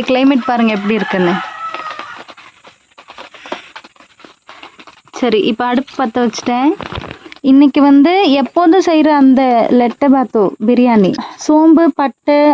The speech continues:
அன்னாசி பூவெல்லாம் டிஃப்ரெண்ட். அதுக்கப்புறம் இன்னைக்கு வந்து நல்லெண்ணெய் சேர்த்து தான் செய்ய போறேன்.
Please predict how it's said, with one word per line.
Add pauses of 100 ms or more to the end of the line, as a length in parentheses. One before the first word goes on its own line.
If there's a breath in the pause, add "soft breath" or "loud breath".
(140)
அன்னாசி
பூவெல்லாம்
டிஃப்ரெண்ட்.
அதுக்கப்புறம்
இன்னைக்கு
வந்து (640 soft breath)
நல்லெண்ணெய்
சேர்த்து
தான்
செய்ய
போறேன்.